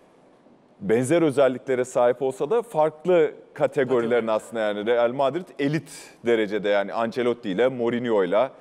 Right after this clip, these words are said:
Speaker 1: efendime söyleyeyim işte şimdiki teknik direktörü Zidane'ı kendisi çıkarttı gerçi o seviyeye ama o tür teknik adamları, seneliği on beş yirmi milyon euroluk teknik adamlarla çalışıyor. Ama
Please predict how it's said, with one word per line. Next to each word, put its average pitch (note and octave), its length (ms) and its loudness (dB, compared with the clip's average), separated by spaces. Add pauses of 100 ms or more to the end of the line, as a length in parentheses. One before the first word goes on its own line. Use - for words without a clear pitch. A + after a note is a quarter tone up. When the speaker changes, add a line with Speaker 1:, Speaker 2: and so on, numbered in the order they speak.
(320)
Speaker 1:
efendime G#2+ 480 -2
söyleyeyim A2 320 -4
işte A2+ 260 -2
şimdiki A#2 720 -2
teknik G#2+ 300 -4
direktörü G#2 440 0
Zidane'ı G#2+ 360 0
kendisi G#2 340 -4
çıkarttı G2 340 -4
gerçi F#2+ 260 0
o G2 80 -2
seviyeye G#2 420 0
ama E3 280 0 (600)
o D#3+ 160 0
tür B2+ 140 -8
teknik - 360 -6
adamları, F#2 340 0
seneliği B2 400 0
on C#3 140 2
beş C#3+ 200 -4
yirmi D3 160 -4
milyon C#3 260 2
euroluk G#2+ 280 -2
teknik G2+ 280 -10
adamlarla F#2+ 500 0
çalışıyor. C3+ 540 -2 (500)
Ama E3+ 380 2